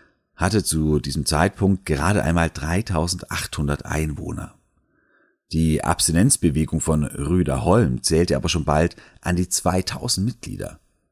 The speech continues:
Das heißt, mehr als jeder Zweite aus Rüderholm war Teil oder war Mitglied dieser Nüchterhetsverening. Und Bexell war nicht der Einzige, der dem Alkohol den Kampf ansagte.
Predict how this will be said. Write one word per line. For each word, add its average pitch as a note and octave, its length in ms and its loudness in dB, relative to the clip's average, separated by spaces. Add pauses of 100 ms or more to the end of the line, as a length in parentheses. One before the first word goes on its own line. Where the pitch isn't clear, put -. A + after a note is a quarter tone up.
(340)
Das - 120 -8
heißt, E2+ 280 2
mehr G2+ 360 4
als G2+ 180 0
jeder G2+ 240 0
Zweite G2 640 0
aus G2 360 2
Rüderholm E2 600 4 (240)
war E2 560 0 (320)
Teil E2+ 400 4
oder C#2 180 -2
war D#2+ 320 0
Mitglied - 560 0 (380)
dieser C2+ 480 -2
Nüchterhetsverening. - 1160 -6 (540)
Und F#2 120 4
Bexell F#2 480 4
war F#2+ 100 4
nicht A#2+ 200 4
der E2 100 2
Einzige, D#2+ 460 2
der D2+ 160 0
dem D2 140 0
Alkohol C#2 460 -4
den E2 180 -2
Kampf - 320 -6
ansagte. - 600 -8